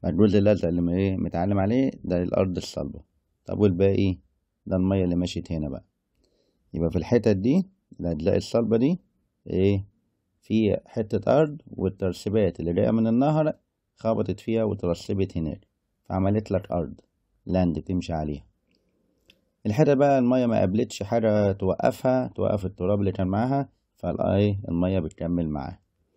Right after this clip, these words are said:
فإيه؟ يعمل لك المية ويعمل لك الأرض،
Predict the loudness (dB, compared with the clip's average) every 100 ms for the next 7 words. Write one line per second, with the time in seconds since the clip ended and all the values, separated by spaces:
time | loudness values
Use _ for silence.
0 | _ _ _ _ -2 2 2 0 -6 -2
1 | 0 0 -2 0 2 2 2 0 0 0
2 | -2 -4 -6 -8